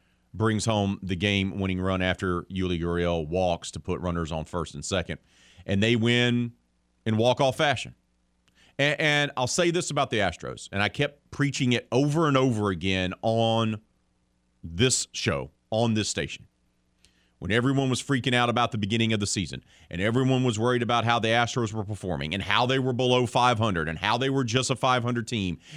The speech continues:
and they didn't look good, I kept telling you, I kept showing you, telling you about the history of the Houston Astros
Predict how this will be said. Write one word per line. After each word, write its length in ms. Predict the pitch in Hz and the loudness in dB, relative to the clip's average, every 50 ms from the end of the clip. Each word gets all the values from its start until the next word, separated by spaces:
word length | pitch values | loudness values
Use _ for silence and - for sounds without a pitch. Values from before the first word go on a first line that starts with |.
| 135 | -10
and 140 | - 98 101 | -6 -4 -4
they 100 | 101 95 | -4 -4
didn't 300 | 73 107 120 139 139 139 | 0 0 0 2 2 2
look 220 | 135 135 139 - | 0 0 -2 -2
good, 340 | 107 120 127 113 95 80 - - _ _ _ _ _ _ _ _ | -2 0 0 2 0 0 -4 -8 _ _ _ _ _ _ _ _
I 80 | - - | -12 -10
kept 260 | - - 160 156 - | -2 0 0 0 2
telling 300 | - - 180 180 160 135 | 2 2 4 4 4 4
you, 120 | 107 90 85 | 4 2 0
I 40 | |
kept 240 | 85 - - - - | 0 0 -4 -2 -2
showing 480 | - - - 190 208 208 208 202 196 185 | 0 2 4 4 4 2 2 0 0 0
you, 340 | 180 185 185 185 190 196 185 | 0 0 0 0 -2 -2 -4
telling 340 | - - - 190 208 208 | -4 -2 -2 0 0 0
you 140 | 196 196 196 | 0 -2 -2
about 220 | 190 175 175 147 - | 0 0 0 -2 0
the 120 | 131 120 - | -4 -2 0
history 580 | 202 - - - 208 208 196 190 190 185 160 - _ _ _ _ | 0 -2 0 -2 0 0 0 0 0 -2 -6 -10 _ _ _ _
of 140 | - 143 135 | -4 -2 2
the 80 | 135 139 | 4 4
Houston 320 | 135 156 147 - - 139 | 4 4 2 2 0 0
Astros 560 | 135 127 123 120 - 127 117 110 110 104 - | 0 0 0 0 0 0 0 2 0 0 -4